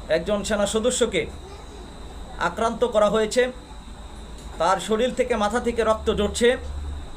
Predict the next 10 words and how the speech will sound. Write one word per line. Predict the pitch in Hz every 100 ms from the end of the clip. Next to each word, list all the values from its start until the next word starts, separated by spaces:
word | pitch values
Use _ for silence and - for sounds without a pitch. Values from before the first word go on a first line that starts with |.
| - - - -
এমনকি | 160 233 247 240
আপনারা | 208 220 220
বলতে | 220 220
শুনতে | 220 226 208
পারতেছেন | 214 196 202 202 226 196 175 - - - - - - - - - -
যে, | 202 214 202 - - -
"স্যার, | - 202 220 208 - - - - - -
দেখেন | 196 247 233
স্যার, | 233 208 - - - - - -
আমাদের | - 180 214 220